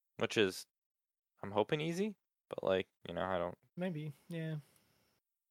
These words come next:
Speaker 2: Gotta find something, see what you can
Speaker 1: Weird
Speaker 2: find.
Speaker 1: thing is, I do feel weird because I keep buying from the same Etsy shop, and I know, like, it's,
Speaker 2: <laughs>
Speaker 1: like, I, they're probably just like, "What the fuck?"
Speaker 2: What the fuck does this guy <laughs> keep buying rings for?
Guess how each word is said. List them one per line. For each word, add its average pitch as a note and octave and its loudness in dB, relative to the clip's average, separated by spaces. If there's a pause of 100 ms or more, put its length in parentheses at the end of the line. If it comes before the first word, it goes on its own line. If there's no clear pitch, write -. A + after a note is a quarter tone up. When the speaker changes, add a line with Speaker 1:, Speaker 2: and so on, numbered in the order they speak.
(380)
Speaker 2:
Gotta F#3+ 2
find B2+ 0
something, B2 -2
see - -8
what C#3 -6
you - -14
can D3+ -4
Speaker 1:
Weird C#3 10
Speaker 2:
find. B2 0
Speaker 1:
thing D3+ 8
is, C#3 0
I A2 8
do C3 6
feel C3+ 6
weird G#2 6
because G2+ -2 (160)
I G2+ 4
keep - -6
buying F#2+ 8
from G2 -8
the F#2+ 0
same F#2+ 0
Etsy F#2+ 2
shop, C3+ 4 (680)
and F#2+ 4
I F#2 8
know, F#2+ 8
like, F#2+ 4
it's, G#3+ -4
Speaker 2:
<laughs> - -20 (300)
Speaker 1:
like, F2+ 0
I, F2+ 6 (100)
they're G#2+ 6
probably A2 12
just G2 0
like, G2 6
"What - -14
the G#2 -2
fuck?" - 4
Speaker 2:
What C#4+ 2
the F#3+ 2
fuck - 6
does G#3+ 0
this A3+ 0
guy F#3+ 4
<laughs> - -
keep G#3 2
buying G#3+ 10
rings A#3+ 0
for? C#3 -6